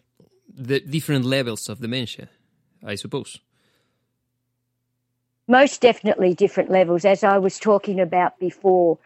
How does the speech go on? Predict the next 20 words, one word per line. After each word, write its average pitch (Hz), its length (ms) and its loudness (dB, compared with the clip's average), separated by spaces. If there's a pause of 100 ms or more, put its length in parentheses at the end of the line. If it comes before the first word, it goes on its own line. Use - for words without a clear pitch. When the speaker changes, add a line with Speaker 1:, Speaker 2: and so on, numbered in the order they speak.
(140)
Speaker 2:
you 190 100 -2
have 196 180 0
your 202 200 4
earlier 208 380 4
stages 185 760 0
of 165 220 -4 (180)
Alzheimer's, 170 720 -4
which 170 280 -4
is 160 180 -4
just - 420 -2 (200)
a 190 100 0
little 202 240 4
bit 175 180 2
of 135 120 -2
forgetfulness 180 1040 -2
and 175 220 -2
losing 175 380 0
track 175 320 -4
of 156 160 -14
time, 170 440 -8